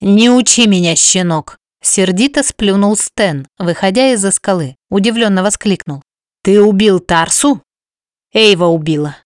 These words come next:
коротко бросил Томек. «Помоги снять шкуру, времени мало». «Я вижу, ты принёс ей шкуры Бизара. Положи и эти туда. Давина просила передать тебе пирог, отвар и ещё эти ичиги.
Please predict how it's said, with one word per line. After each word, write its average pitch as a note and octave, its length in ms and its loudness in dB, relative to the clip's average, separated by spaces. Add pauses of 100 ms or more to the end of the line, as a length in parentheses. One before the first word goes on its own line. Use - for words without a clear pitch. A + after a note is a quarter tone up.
(180)
коротко C4+ 480 0
бросил F#3+ 400 0
Томек. D#3 580 -4 (340)
«Помоги G#3+ 380 0
снять G#3+ 300 -2
шкуру, D#3 440 -4 (120)
времени G3+ 440 0
мало». D3+ 360 -4 (800)
«Я F3+ 380 2
вижу, A#3 340 0
ты A3 120 -2
принёс A3 400 0
ей G3 160 0
шкуры F#3 320 0
Бизара. F3 580 -4 (180)
Положи G#3 380 2
и A3 100 2
эти F3 280 -2
туда. C#3+ 360 -10 (240)
Давина G#3 520 2
просила G3 460 0
передать F#3 440 0
тебе E3+ 220 0
пирог, A3 400 0
отвар F#3+ 440 -2
и G#3+ 60 -2
ещё G#3 280 0
эти G3 280 0
ичиги. F3 480 -4